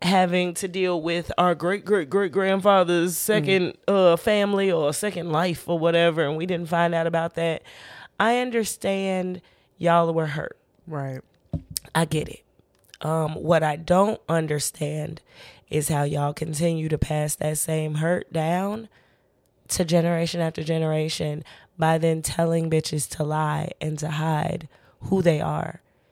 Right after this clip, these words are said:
Speaker 1: And unfortunately, when it comes to certain men, sorry, women,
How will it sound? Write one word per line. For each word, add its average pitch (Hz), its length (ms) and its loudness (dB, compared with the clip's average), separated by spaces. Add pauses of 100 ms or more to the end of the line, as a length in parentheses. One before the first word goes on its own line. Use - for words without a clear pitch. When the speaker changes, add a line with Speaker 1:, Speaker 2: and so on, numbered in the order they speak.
(320)
Speaker 1:
And 160 440 0
unfortunately, 165 1200 -2 (420)
when 165 120 2
it - 120 -4
comes 185 380 -2
to 180 520 0 (600)
certain 220 440 2
men, 220 460 -2
sorry, 233 400 0
women, 226 480 -2